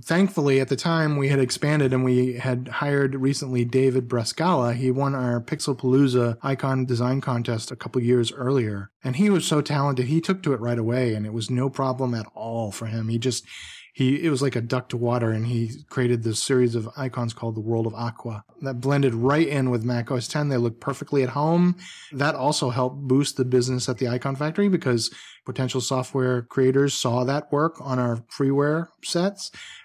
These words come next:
and they hired us, and it expanded our business. And we all got good at it. We practiced, and we enjoyed it. And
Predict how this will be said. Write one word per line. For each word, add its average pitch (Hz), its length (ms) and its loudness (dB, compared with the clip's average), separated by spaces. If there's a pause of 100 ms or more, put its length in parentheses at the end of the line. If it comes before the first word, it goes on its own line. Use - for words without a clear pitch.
and 120 120 0
they 113 60 2
hired 156 340 2
us, - 320 -8 (220)
and 117 260 0
it 117 320 -2
expanded 131 460 -2
our 113 120 0
business. 123 500 -2
And 110 240 -4
we 131 80 2
all 175 160 4
got 151 240 -2
good 143 180 4
at 127 180 2
it. 175 120 0
We 143 100 -2
practiced, 139 640 -2
and 120 340 0
we 123 120 2
enjoyed 123 500 4
it. 113 140 0
And 117 260 -2